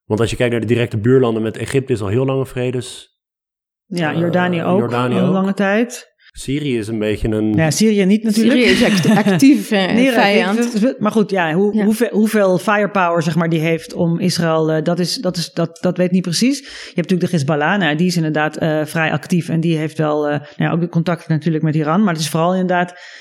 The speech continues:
Speaker 2: de relatie met Iran en, en, en, en het geld dat Iran aan
Speaker 3: Ja.
Speaker 2: andere partijen geeft natuurlijk. Niet Iran alleen
Speaker 3: Ja.
Speaker 2: als zodanig.
Speaker 3: La-, laten we het zo zeggen. Van het perspectief van de Israëli burger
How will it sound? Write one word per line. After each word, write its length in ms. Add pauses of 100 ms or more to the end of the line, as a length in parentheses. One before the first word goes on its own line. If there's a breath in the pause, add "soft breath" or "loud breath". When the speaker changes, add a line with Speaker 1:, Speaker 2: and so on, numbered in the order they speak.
(640 loud breath)
Speaker 2:
de 100
relatie 340
met 100
Iran 520
en, 360
en, 320
en, 280
en 300
het 200
geld 300
dat 140
Iran 320
aan 60
Speaker 3:
Ja. 60
Speaker 2:
andere 320
partijen 420
geeft 260
natuurlijk. 280
Niet 80
Iran 260
alleen 220
Speaker 3:
Ja. 200
Speaker 2:
als 100
zodanig. 440
Speaker 3:
La-, 260
laten 340
we 60
het 80
zo 200
zeggen. 480
Van 180
het 140
perspectief 580
van 120
de 100
Israëli 540
burger 600